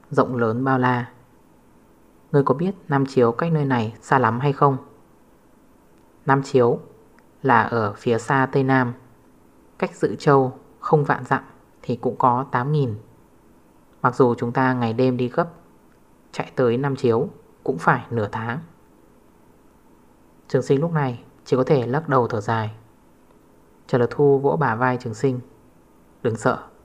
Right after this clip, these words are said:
Mặc dù sư phụ có chuyện không hay xảy ra,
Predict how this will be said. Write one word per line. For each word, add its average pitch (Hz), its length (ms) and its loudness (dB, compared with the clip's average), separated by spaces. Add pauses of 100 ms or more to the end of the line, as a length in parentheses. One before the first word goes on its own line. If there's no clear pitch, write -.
(720)
Mặc 127 120 4
dù 123 260 6
sư 147 140 0
phụ 147 300 0 (360)
có 123 280 -2
chuyện - 240 -10
không 131 240 -4
hay 127 160 0
xảy 117 180 -4
ra, 127 380 0